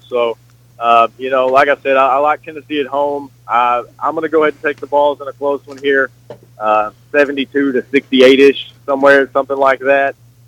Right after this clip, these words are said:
I think that Josiah Jordan Ja-, uh, excuse me, Josiah Jordan James,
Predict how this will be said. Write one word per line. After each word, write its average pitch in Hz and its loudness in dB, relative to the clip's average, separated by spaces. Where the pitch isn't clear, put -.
I 127 -6
think 143 -6
that 131 -6
Josiah 139 0
Jordan 131 -10
Ja-, 127 -6
uh, - -6
excuse 135 -6
me, 139 -4
Josiah 139 2
Jordan 135 -6
James, 135 -2